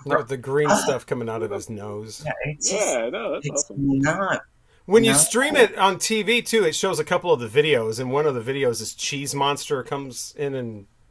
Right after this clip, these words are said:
Speaker 1: it's all,
Speaker 2: Oh.
Speaker 1: like, looking like that, and looking like a
Speaker 2: Yeah, I
Speaker 1: nuclear
Speaker 2: didn't s-,
Speaker 1: accident.
Speaker 2: I didn't see it. I was gonna go watch a video, but, um, and they're both white boys, right?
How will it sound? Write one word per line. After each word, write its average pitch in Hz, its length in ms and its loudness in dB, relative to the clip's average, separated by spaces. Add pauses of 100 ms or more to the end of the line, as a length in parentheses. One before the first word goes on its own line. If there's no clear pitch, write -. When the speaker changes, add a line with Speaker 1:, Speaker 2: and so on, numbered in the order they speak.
Speaker 1:
it's 117 200 -12
all, 123 80 2
Speaker 2:
Oh. 147 240 6
Speaker 1:
like, 80 220 0
looking 123 300 -4
like 120 220 -4
that, 110 340 -6
and 92 240 -12 (260)
looking - 160 -10
like 117 80 -4
a - 40 -4
Speaker 2:
Yeah, 92 140 2
I 113 140 4
Speaker 1:
nuclear 277 160 0
Speaker 2:
didn't - 180 -2
s-, - 100 -4
Speaker 1:
accident. - 260 -2
Speaker 2:
I - 20 4
didn't 131 240 0
see - 220 -2
it. - 120 0
I 131 60 6
was 135 160 2
gonna 160 320 2
go 123 200 6
watch 104 360 4
a 95 60 -6
video, 82 520 -4
but, 80 280 -2 (120)
um, 85 300 -4 (240)
and 131 100 2
they're 143 120 6
both 233 240 2
white 120 320 6
boys, 67 440 -8
right? 107 380 0